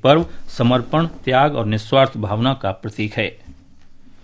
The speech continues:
मौसम विभाग ने कहा कि अगले दो से तीन दिनों तक मध्य और उत्तर पश्चिमी भारत में लू की स्थिति बनी रहेगी।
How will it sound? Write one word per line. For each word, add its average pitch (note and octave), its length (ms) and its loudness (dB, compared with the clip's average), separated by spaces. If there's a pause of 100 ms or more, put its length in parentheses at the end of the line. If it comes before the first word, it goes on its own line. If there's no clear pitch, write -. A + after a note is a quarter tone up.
(420)
मौसम G3 360 2
विभाग G3+ 280 6
ने G#3+ 140 -2
कहा G3+ 180 2
कि G3 80 -2
अगले F3 260 0
दो D#3 200 0
से E3 220 0
तीन D3+ 320 0
दिनों C#3 200 2
तक D#3 260 -2
मध्य C3+ 320 0
और C3+ 120 2
उत्तर A#2+ 400 -4
पश्चिमी A#2+ 400 -4
भारत B2 360 -2
में C3+ 160 0
लू A#2+ 240 2
की B2+ 180 -2
स्थिति A2 300 -4
बनी A2+ 220 0
रहेगी। G2 360 -4